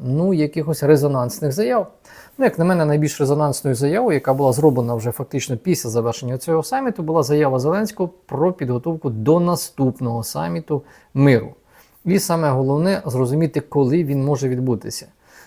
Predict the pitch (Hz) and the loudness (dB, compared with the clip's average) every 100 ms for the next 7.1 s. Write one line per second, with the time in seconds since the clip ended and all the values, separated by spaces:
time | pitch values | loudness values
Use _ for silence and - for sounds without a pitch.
0 | - 123 170 180 - - 135 156 135 135 | -6 2 4 4 0 -4 -2 0 2 2
1 | 120 - - 143 143 170 147 139 135 - | 0 -4 0 2 4 2 2 2 0 2
2 | 151 143 117 131 139 - 120 - 226 226 | 2 2 2 0 0 -2 -4 -2 -4 -4
3 | - 143 170 170 135 151 165 143 147 143 | -4 0 0 0 0 2 2 2 0 -2
4 | 95 92 - _ _ _ 180 233 175 190 | -10 -12 -18 _ _ _ 0 2 4 4
5 | 170 - - 156 143 127 117 135 139 127 | 2 0 -2 -2 0 0 0 0 0 0
6 | 120 123 117 - 139 139 131 139 120 - | 0 -2 -4 -2 0 0 0 2 2 0